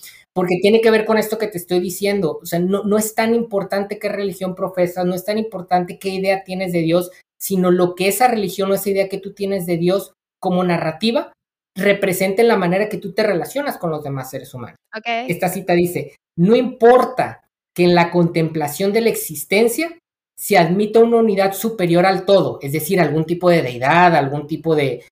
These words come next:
Speaker 1: de cosa supranacional. Dice, "No importa". Este es el filósofo que estuve estudiando en mi tesis doctoral.
Speaker 2: ¿Quién es?
Speaker 1: Se llama Martin Buber. Martin Buber es un filósofo judío, por eso terminé yo en Israel allá,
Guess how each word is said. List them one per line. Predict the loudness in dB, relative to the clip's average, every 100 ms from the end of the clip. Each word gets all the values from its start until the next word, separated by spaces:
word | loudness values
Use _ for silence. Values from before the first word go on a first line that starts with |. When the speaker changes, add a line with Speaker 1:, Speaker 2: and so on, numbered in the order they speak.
| _ _
Speaker 1:
de | -8 -8
cosa | -4 -4 2 2 2
supranacional. | 0 -8 -2 0 0 -4 -6 -2 0 -2 -8 _
Dice, | -6 0
"No | 2
importa". | 2 4 4 2 -6 -10 _ _ _ _ _ _
Este | -12 -4
es | -2
el | -2
filósofo | -2 -4 -6
que | -6
estuve | -4 -2
estudiando | -2 -2 -2 -2
en |
mi | -2 -4
tesis | -6 -6
doctoral. | -6 -8 -10 -10 -4
Speaker 2:
¿Quién | -2 -2
es? | -6
Speaker 1:
Se | 0 2
llama | 4 4
Martin | 2 2 2 0 -2 -2 -2
Buber. | 0 0 0 -8 -6
Martin | -4 -2 -2
Buber | 0 -2
es | -4
un | -4
filósofo | -2 -2 -4 -8
judío, | -10 -6 -4
por | -4 -8
eso | -6
terminé | -6 -6 -8 -6
yo | -6
en |
Israel | -4 -4 -6 -6
allá, | -6 -2